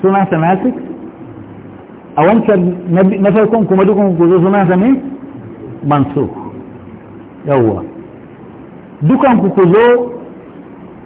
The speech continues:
wannan lafazi ne am, sai aka ce banda Umar, to yanzu an samu khas. An samu al-lafzul mukhassasu bihi da kuma al-lafzul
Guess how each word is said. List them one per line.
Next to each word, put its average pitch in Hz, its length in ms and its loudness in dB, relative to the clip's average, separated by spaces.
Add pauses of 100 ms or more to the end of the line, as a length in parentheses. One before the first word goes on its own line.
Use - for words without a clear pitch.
(1080)
wannan 220 280 4
lafazi 196 400 4
ne 185 120 2
am, 165 340 2 (1400)
sai 208 100 2
aka 214 200 2 (100)
ce 170 120 4
banda 185 400 4
Umar, 156 300 4 (320)
to 120 480 2 (480)
yanzu 139 240 2
an 170 200 2
samu 135 220 2 (100)
khas. 107 180 0 (1000)
An 220 240 2
samu 208 220 4
al-lafzul 202 600 2
mukhassasu 202 640 -2
bihi 247 440 2 (720)
da 139 120 0
kuma 196 280 2
al-lafzul 202 560 4